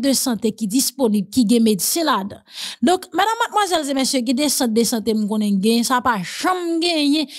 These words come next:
ni yon enfimyè ni doktè ladan. Mande m kote yo. Èske se leta k pa peye yo? M pa konnen. Donk, sa t ap enpòtan pou ke zòn sa yo, yo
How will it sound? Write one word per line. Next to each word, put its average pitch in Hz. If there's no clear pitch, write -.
ni 320
yon 339
enfimyè 311
ni 269
doktè 233
ladan. 202
Mande 269
m 269
kote 311
yo. 277
Èske 277
se 269
leta 262
k -
pa 254
peye 262
yo? 285
M 247
pa 185
konnen. 185
Donk, 277
sa 370
t 370
ap 403
enpòtan 339
pou 240
ke 233
zòn 247
sa 220
yo, 196
yo 190